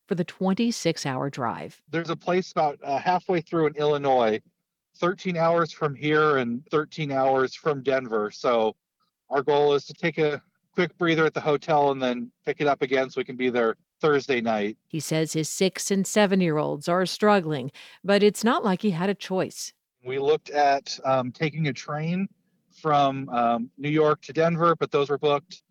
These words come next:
Speaker 2: Uh, Greyhound was booked. Um, we've looked just about everything, other surrounding airports.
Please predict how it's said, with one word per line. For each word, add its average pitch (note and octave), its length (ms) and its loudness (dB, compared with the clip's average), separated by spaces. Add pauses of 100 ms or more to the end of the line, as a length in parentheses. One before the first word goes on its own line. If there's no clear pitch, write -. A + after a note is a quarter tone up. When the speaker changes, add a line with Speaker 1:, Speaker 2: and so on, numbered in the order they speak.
(340)
Speaker 2:
Uh, B2 120 -4
Greyhound D3 640 2
was C3+ 160 0
booked. - 480 -2 (540)
Um, B2 320 0
we've C3 180 -2
looked C#3+ 380 -2
just F3 200 -2
about D#3+ 140 0
everything, D3 440 0
other C#3 180 -2
surrounding C#3+ 400 -4
airports. D3+ 680 0